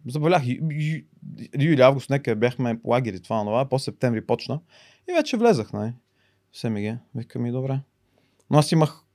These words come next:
от моя си начин на решаване, без структурирани такива неща, имах много селски навици, така да се каже, на решаване. В смисъл, тя спомня учителката ми по математика, Ивани, която е уникален учител, може би най-добрият учител, който аз съм виждал в живота си.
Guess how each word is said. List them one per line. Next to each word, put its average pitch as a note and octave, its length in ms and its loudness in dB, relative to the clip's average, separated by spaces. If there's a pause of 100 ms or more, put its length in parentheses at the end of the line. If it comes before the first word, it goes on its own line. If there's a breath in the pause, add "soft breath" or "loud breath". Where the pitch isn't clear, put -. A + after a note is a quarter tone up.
(240)
от C#3 160 0
моя D3 200 8
си E3 120 -2
начин - 260 2
на B2+ 60 4
решаване, C#3 360 2
без C3+ 180 2
структурирани C3 480 0
такива B2+ 280 -4
неща, A#2+ 320 0
имах C3 280 0
много B2+ 180 2
селски C3 360 0
навици, C#3+ 320 2
така - 160 -2
да A#2 60 0
се - 100 -10
каже, B2+ 200 0
на B2 100 2
решаване. B2+ 400 4
В - 40 -10
смисъл, A#2+ 440 2 (540 loud breath)
тя C3+ 100 4
спомня C#3+ 280 2
учителката - 480 -6
ми A#2+ 200 2
по C3 140 -4
математика, A#2+ 520 0
Ивани, A2+ 400 2
която A2+ 260 -4
е A2+ 40 -2
уникален A2 520 4
учител, G#2 320 -2
може C3 200 6
би E3 40 0
най-добрият C3 300 2
учител, - 220 -8
който A#2 200 0
аз A2 80 -2
съм A#2+ 100 -4
виждал A#2+ 160 0
в A2 40 -4
живота A2+ 280 0
си. E3 160 -6